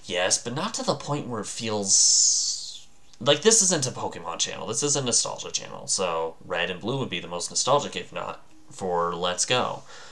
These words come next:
because those emphasize on nostalgia. It has green in 'em, it has red, it has blue, but anyway, I digress.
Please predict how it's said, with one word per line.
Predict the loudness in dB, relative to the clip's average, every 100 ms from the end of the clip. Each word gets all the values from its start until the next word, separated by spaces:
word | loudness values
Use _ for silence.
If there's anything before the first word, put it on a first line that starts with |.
| -8
because | 2 4 4
those | 6 8 8 6 0 0
emphasize | 0 0 0 0 0 -4
on | -6
nostalgia. | -2 0 0 -4 -8 -10 -12 -16 -16 -10
It | 0
has | 2 2
green | 0 -2 -2
in | 0
'em, | 0 0
it | 0
has | -2 -2 2
red, | 4 4
it | 4
has | 0
blue, | -2 -4 -2 -4 -8 -16 -8
but | 0
anyway, | 2 2 0 -4 -2
I | 2
digress. | 2 0 -4 -2 -2 -2